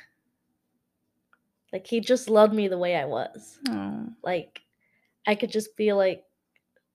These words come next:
Speaker 1: like, "I don't really love myself today." And he's like, "Well, I love you," you know?
Speaker 2: I
Speaker 1: He's
Speaker 2: feel
Speaker 1: like, "You
Speaker 2: that,
Speaker 1: don't
Speaker 2: yeah.
Speaker 1: have to love yourself because I'm here to love you."
Speaker 2: Yeah.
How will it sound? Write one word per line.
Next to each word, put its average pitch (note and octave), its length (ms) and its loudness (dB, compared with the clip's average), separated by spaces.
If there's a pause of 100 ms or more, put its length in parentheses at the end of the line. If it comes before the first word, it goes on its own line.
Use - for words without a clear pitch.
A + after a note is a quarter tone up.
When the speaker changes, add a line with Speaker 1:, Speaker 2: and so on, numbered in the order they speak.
(600)
Speaker 1:
like, G3 120 -4
"I G3+ 80 6
don't G#3+ 200 2
really A3 240 6
love F3+ 260 2
myself F3 500 -4
today." F3+ 320 -4
And F3 100 -8
he's G3 200 -10
like, F#3+ 280 -4
"Well, F#3+ 200 0
I G3 120 -2
love F#3+ 240 -4
you," G3+ 300 -2
you A3 240 -10
know? F#3+ 340 -4 (960)
Speaker 2:
I G#3 40 -14
Speaker 1:
He's A3+ 140 -4
Speaker 2:
feel A3+ 60 -2
Speaker 1:
like, G#3 120 -6
"You A3+ 100 6
Speaker 2:
that, A3 200 2
Speaker 1:
don't A3 80 -12
Speaker 2:
yeah. - 60 -8
Speaker 1:
have G#3+ 180 -2
to A3+ 140 -4
love F#3+ 260 0
yourself F#3+ 440 -4
because F3+ 320 -10
I'm G3 220 -2
here G3+ 380 -2
to G3+ 160 -4
love F#3+ 320 0
you." - 380 -8 (120)
Speaker 2:
Yeah. G3+ 320 -2